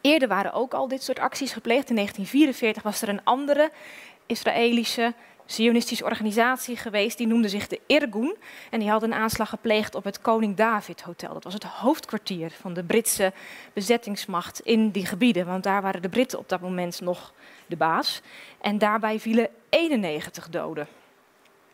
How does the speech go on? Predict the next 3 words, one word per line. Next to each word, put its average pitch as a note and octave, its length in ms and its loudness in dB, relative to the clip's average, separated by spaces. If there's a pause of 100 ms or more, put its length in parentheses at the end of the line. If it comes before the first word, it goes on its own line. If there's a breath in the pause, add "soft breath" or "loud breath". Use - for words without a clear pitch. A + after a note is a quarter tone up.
(920 loud breath)
Dit A#3 100 -2
waren A#3+ 320 2 (540)
interessante C#4+ 800 0